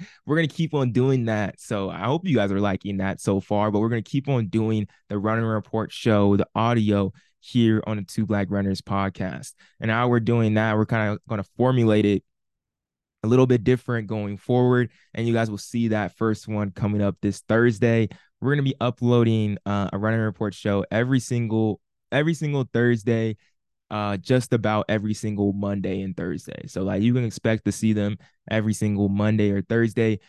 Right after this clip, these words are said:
They're really just, the purpose of that is be a quick, uh, a quick recap or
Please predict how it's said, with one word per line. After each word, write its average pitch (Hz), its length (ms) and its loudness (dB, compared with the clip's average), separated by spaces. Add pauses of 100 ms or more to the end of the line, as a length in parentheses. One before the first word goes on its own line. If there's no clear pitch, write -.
(140)
They're 110 100 -2
really 135 300 2
just, 123 180 -2
the - 80 -6
purpose 156 320 0
of 117 80 -6
that 120 260 -2
is 104 120 -6
be 113 220 0
a 101 60 -2
quick, 131 560 -4 (600)
uh, 107 240 -10 (100)
a 101 80 -10
quick 151 400 -2
recap 117 800 2 (100)
or 101 220 -4